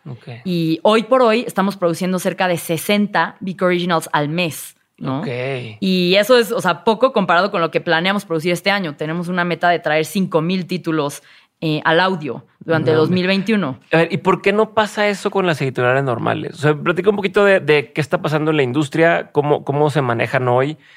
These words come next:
Speaker 1: Yo me acerqué a preguntar sobre qué implica tener un libro y demás, y entonces te cobran aparte, o sea, bueno, esa parte, el tema del audiolibro, y, y lo manejan como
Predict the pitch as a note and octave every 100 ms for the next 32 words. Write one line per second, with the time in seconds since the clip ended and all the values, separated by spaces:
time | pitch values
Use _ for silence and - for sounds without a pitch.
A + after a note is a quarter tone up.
0 | _ _ - D3 D3+ C#3 C#3+ D3 C#3 B2
1 | B2+ B2 A#2+ A#2 _ _ - E3 D#3+ D#3+
2 | D#3+ D3+ C#3 D3 _ _ _ _ _ _
3 | B2 A#2+ B2+ B2+ C3+ C3+ B2+ B2 A2 A#2
4 | B2 A#2+ A#2+ - - B2 B2 B2+ A2+ B2
5 | - B2+ C3+ B2 C#3 C3 A2 - _ -
6 | - - C#3+ - D#3 D#3+ E3+ D#3 D3 D3+
7 | C#3+ B2 C3 E3 D#3+ D#3 D3 - B2+ B2
8 | A#2+ A#2+ B2+ D3 C#3+ C#3+ C3 A#2+ A#2+